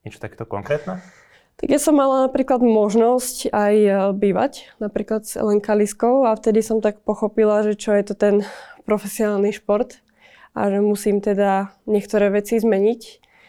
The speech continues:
Speaker 2: Niekedy som vôbec neriešila výživu a predsa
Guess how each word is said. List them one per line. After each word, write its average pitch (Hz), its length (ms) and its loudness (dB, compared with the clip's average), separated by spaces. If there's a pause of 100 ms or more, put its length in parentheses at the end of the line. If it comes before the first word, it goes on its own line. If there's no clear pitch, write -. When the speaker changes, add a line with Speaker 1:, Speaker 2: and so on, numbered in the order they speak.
(340)
Speaker 2:
Niekedy 208 680 2
som 202 380 2
vôbec 190 320 -2
neriešila 190 800 -2
výživu 190 500 0
a 196 80 -2
predsa 196 320 -4